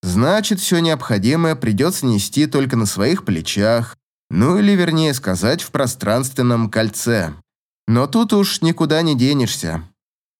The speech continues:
Придется решать проблему имеющимися силами. Пока я готовился,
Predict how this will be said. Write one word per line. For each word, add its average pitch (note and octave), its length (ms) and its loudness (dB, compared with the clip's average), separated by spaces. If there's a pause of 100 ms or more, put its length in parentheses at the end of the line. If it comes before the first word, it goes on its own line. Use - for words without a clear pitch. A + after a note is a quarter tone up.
(100)
Придется F#3+ 460 0
решать F3+ 400 0
проблему C3 720 0 (240)
имеющимися A2+ 840 2
силами. E2 680 -6 (840)
Пока A#2 340 0
я A2 60 0
готовился, G2 840 -2